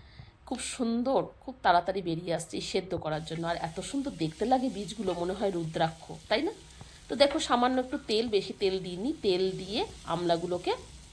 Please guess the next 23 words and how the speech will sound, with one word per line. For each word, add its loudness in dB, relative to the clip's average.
বেশ -2
করে 0
একটু 0
ভেজে 0
নিচ্ছি। -10
তো 2
ভেজে 6
নিচ্ছি 2
যখন, 0
তখন 4
খানিকটা 0
একটু -6
বিট -6
নুনও 2
দিয়ে -4
দিয়েছি, -6
আর 0
একটু -4
নুন -2
দিয়ে -8
দিয়েছি, -8
যার 8
ফলে 2